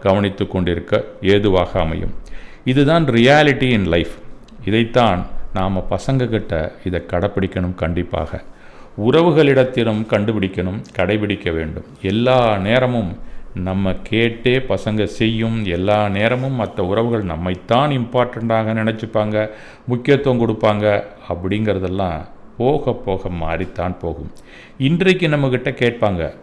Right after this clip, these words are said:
நாளைக்கு வேற ஒருத்தங்கிட்ட கேட்க துவங்குவார்கள். இந்த பெருந்தன்மையை நாம் திருமண பேச்சு துவங்கும் போதிலிருந்தே வளர்த்து கொள்ள வேண்டும். இன்னும் இந்த மனமுதிர்ச்சியை நாம் எப்ப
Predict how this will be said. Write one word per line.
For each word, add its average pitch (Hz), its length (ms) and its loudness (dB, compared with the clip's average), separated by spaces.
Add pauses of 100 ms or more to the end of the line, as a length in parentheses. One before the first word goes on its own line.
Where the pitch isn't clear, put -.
(200)
நாளைக்கு 98 540 -2
வேற 104 360 0
ஒருத்தங்கிட்ட 123 540 0 (680)
கேட்க 110 360 2 (120)
துவங்குவார்கள். 101 840 4 (420)
இந்த 127 360 2 (200)
பெருந்தன்மையை 123 800 2 (100)
நாம் 87 320 -2 (120)
திருமண 139 460 0
பேச்சு 107 380 -4 (140)
துவங்கும் 127 580 0
போதிலிருந்தே 101 720 2
வளர்த்து 98 400 0
கொள்ள 87 300 -4
வேண்டும். 82 500 -4 (680)
இன்னும் 170 360 4
இந்த 139 200 2
மனமுதிர்ச்சியை 113 880 0
நாம் 95 320 0 (220)
எப்ப 120 400 0